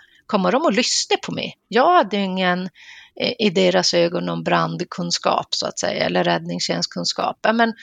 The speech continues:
då kanske det var bättre att någon utav delprojektledarna förmedlar vissa saker. Eller chefsgruppen såklart. Men det är också viktigt att, att fundera på vilk-, vilken, eh,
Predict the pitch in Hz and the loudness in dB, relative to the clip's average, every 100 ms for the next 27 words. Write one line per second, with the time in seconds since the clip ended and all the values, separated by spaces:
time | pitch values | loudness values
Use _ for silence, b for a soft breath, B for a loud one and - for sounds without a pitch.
0 | B B B - 202 - 349 330 277 214 | B B B -2 0 2 0 2 2 2
1 | 240 233 - 190 190 185 185 190 170 175 | 2 -2 -2 -2 -2 -4 -4 -4 -2 -4
2 | 180 - 208 - 294 370 226 165 - - | -4 -6 -8 -2 0 0 -2 -6 -6 -6
3 | 170 170 - - - - - - - - | -6 -6 -8 -8 -6 -6 -6 -6 -4 -6
4 | - B B - 208 285 339 240 175 180 | -6 B B 0 2 2 0 -2 0 -2
5 | 175 - - - - - - - - - | 0 -4 -6 -10 -12 -6 -6 -6 -14 -14
6 | - - B B B B 240 240 247 277 | -20 -20 B B B B -2 0 0 0
7 | 320 - 277 214 - 196 190 202 190 190 | -2 -2 -2 -2 -2 -4 -2 -2 0 -2
8 | 208 - 196 185 185 185 - 185 180 180 | -6 -4 0 2 2 -2 -2 0 2 0
9 | - _ _ _ _ _ - _ 202 269 | -4 _ _ _ _ _ -20 _ -2 2
10 | 269 - - - 220 269 262 262 _ 302 | 2 0 -10 -18 -2 0 2 -2 _ 0
11 | 277 247 233 220 208 202 196 | 2 2 0 0 -2 -2 -2